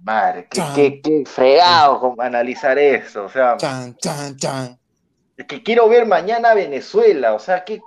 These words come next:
Speaker 1: qué,
Speaker 2: Señor,
Speaker 1: o sea, yo quiero, yo
Speaker 2: juéguesela.
Speaker 1: quiero ver un Venezuela, pa-, o sea,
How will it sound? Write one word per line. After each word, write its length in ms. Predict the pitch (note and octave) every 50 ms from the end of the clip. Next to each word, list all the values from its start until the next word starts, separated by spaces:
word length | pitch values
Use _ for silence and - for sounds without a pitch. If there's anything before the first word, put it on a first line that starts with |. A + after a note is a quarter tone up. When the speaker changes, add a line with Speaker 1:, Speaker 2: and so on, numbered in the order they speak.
| _
Speaker 1:
qué, 80 | - G3
Speaker 2:
Señor, 320 | - F#3+ C4+ E4 F#4 F#4
Speaker 1:
o 40 | E4+
sea, 180 | C#4+ G3 E3+ D3+
yo 40 | D#3
quiero, 80 | F#3 G#3+
yo 40 | D#4 D#4+
Speaker 2:
juéguesela. 340 | B3+ A#3+ G3 F#3 G#3+ G3+
Speaker 1:
quiero 240 | G#3+ A#3+ A#3 A#3 A3+
ver 140 | A3+ B3 B3+
un 80 | B3+ A#3+
Venezuela, 760 | A3+ G#3 F3+ E3+ D#3 - - A3+ A#3 A3+ G#3+ A3 A#3+ - - - _ _
pa-, 140 | _ B2 A2+
o 20 | -
sea, 220 | - E3+ D3 C#3+